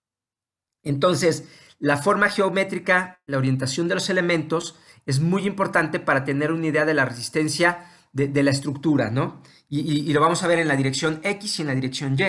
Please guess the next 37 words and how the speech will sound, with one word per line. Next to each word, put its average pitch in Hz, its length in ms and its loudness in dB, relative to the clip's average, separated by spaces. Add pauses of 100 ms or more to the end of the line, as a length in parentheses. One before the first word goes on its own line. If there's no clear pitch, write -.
(340)
Ya 147 160 0
vimos 147 320 0
que 147 100 -4
eso 151 260 -2
también 135 240 -2
es 139 160 -4
importante, 135 580 -4 (480)
que 143 80 -2
hay, 151 260 0
hay 165 140 2
lados 170 400 4
que 139 80 -6
son 139 180 -4
más 147 120 -2
resistentes 160 540 -4
y 139 40 -2
lados 139 300 0
que - 80 -12
son 139 200 -4
a 139 60 0
veces 131 240 -4
menos 131 260 -2
resistentes. - 640 -12 (1200)
Hay 190 100 -20
que 226 100 2
ver 196 420 0
el - 100 -20
tema 175 260 4
de 165 80 4
los 139 120 2
materiales. 143 640 2
No 139 120 0
es 143 40 -2
lo 151 120 0
mismo 151 300 -2
construir 143 640 -2 (340)
con, 147 480 0